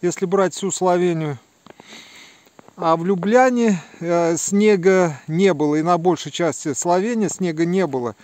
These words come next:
А сейчас он выпал, и выпал буквально за короткое количество, за короткое, за короткий промежуток времени,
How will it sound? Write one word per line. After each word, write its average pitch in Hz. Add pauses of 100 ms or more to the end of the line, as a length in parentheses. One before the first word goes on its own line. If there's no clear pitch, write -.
(200)
А 151
сейчас 196
он 208
выпал, 233 (320)
и 208 (520)
выпал 196 (180)
буквально 185
за 196
короткое 185
количество, 180 (500)
за 151
короткое, 165
за 156
короткий 208
промежуток 196
времени, 226